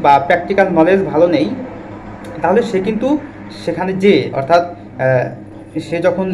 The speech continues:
ল্যাবে কাজ করতে যাবে সে অনেক ক্ষেত্রে হয়তো বা যদি ভুল করে ফেলে তাহলে কিন্তু তা-, তাকে কিন্তু সেই জবে রাখার সম্ভাবনাও কিন্তু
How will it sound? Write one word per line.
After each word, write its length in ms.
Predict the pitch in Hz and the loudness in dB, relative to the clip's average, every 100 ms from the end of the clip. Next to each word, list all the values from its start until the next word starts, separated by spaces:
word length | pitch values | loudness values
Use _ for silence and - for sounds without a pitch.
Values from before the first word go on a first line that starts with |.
| 143 | 2
ল্যাবে 320 | 139 165 202 - - - | 2 2 0 -2 -6 0
কাজ 280 | 185 196 | 0 0
করতে 240 | 240 226 214 | 0 2 4
যাবে 360 | 139 135 226 | 2 2 0
সে 220 | - 180 165 | -2 -2 0
অনেক 240 | 160 160 | 2 0
ক্ষেত্রে 260 | 170 156 151 | -2 -2 -2
হয়তো 220 | 147 151 | 0 0
বা 280 | 147 151 - - 143 | 2 0 -4 -12 -6
যদি 160 | 147 | -4
ভুল 300 | 131 127 190 | -2 0 0
করে 180 | 190 170 | 0 -2
ফেলে 240 | 151 127 | 0 -2
তাহলে 260 | 127 160 165 | 0 0 0
কিন্তু 220 | 175 190 | -4 -8
তা-, 380 | - 139 139 151 | -4 0 0 -2
তাকে 220 | 151 151 160 | -2 -2 -4
কিন্তু 300 | 160 185 202 | -4 -4 -4
সেই 220 | - 147 | -4 0
জবে 300 | 156 147 170 - - - | 2 2 0 -4 -12 -2
রাখার 260 | 151 165 | 0 0
সম্ভাবনাও 520 | - 160 151 151 156 | 0 0 2 2 2
কিন্তু 340 | 147 139 226 | 2 -2 -6